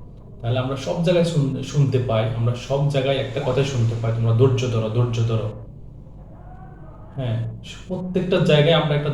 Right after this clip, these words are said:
ধৈর্যের কথাটা শুনি। তাহলে বলছে, আবার একটা কথা আছে যে, "লেগে থাকলে বাঘই হয়।"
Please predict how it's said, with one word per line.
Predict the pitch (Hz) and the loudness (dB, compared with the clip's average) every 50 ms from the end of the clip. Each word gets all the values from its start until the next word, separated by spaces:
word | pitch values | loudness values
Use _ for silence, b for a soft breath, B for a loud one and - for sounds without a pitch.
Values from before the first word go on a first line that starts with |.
| 117 | 0
ধৈর্যের | 120 123 120 113 131 143 143 - | 0 0 0 2 0 0 0 0
কথাটা | 120 117 117 117 117 117 | -2 -2 0 0 2 2
শুনি। | 113 - 113 110 107 107 110 - - - - - - - - - - - - - - - - - - - | 2 2 2 0 0 0 -2 -6 -8 -12 -14 -16 -16 -16 -18 -18 -18 -18 -18 -18 -18 -18 -18 -18 -12 -6
তাহলে | 113 113 117 | -2 0 0
বলছে, | 123 123 117 - - 127 | 0 0 -2 -2 -2 -2
আবার | 117 117 113 - | 0 0 0 0
একটা | 139 135 - - 135 - - | 0 -2 -2 -6 -6 -6 -4
কথা | 127 120 - 139 | -6 -2 -2 -2
আছে | 135 120 - 123 | -2 0 0 -2
যে, | 113 113 113 117 113 - - - - - - - - | 0 0 0 0 0 -2 -4 -8 -12 -14 -16 -10 -4
"লেগে | 127 123 127 127 120 139 143 143 | -2 0 2 2 4 2 2 2
থাকলে | 151 156 156 - 165 170 170 | 2 -2 -2 -2 -2 -2 -2
বাঘই | 147 113 113 113 113 113 113 113 | 0 2 4 4 4 4 2 0
হয়।" | 113 113 113 | 0 0 0